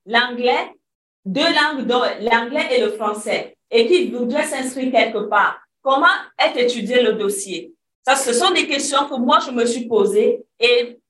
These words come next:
peut-être l'assistance m'aidera à y répondre. Et quand on essaie de mettre maintenant un parallélisme entre les données de Carleton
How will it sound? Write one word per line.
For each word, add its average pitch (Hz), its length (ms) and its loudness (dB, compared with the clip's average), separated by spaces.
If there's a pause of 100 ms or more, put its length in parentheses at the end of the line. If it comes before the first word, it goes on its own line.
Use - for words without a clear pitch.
(100)
peut-être 302 300 0
l'assistance 269 720 -2
m'aidera 226 480 0
à 202 280 -2
y 233 80 -10
répondre. 208 540 -10 (440)
Et 294 180 0
quand 381 240 2
on 415 200 2
essaie 349 420 0
de 302 120 -8
mettre 320 320 -2
maintenant 285 600 0
un 285 120 0
parallélisme 262 1000 -4 (560)
entre - 540 -2 (440)
les 240 160 2
données 311 300 0
de 247 200 0
Carleton 254 600 -2